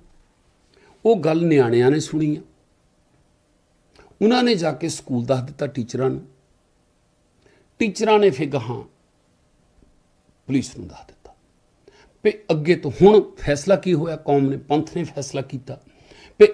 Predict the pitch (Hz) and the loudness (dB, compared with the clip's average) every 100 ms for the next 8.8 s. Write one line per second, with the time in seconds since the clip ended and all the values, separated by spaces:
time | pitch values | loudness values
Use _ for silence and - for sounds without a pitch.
0 | 175 160 185 233 247 190 170 170 156 - | 2 0 2 2 0 -4 -4 -4 -4 -8
1 | _ _ _ 180 - 143 143 - 151 139 | _ _ _ -4 -4 -10 -14 -10 -6 -6
2 | 135 117 107 120 - _ _ _ - 220 | -4 -6 -6 -10 -12 _ _ _ 0 0
3 | 233 190 - 196 - 190 117 156 156 156 | 2 -4 -6 -6 2 2 2 -2 -2 0
4 | 135 123 123 127 127 165 202 165 110 90 | 2 2 0 -2 -4 -6 -4 -4 -6 -12
5 | - - - _ _ _ _ _ _ _ | -16 -20 -20 _ _ _ _ _ _ _
6 | _ _ _ _ _ _ _ _ _ _ | _ _ _ _ _ _ _ _ _ _
7 | _ _ _ - 156 202 _ _ _ _ | _ _ _ -16 -12 -14 _ _ _ _
8 | 190 190 196 208 202 185 170 | -12 0 4 4 6 8 8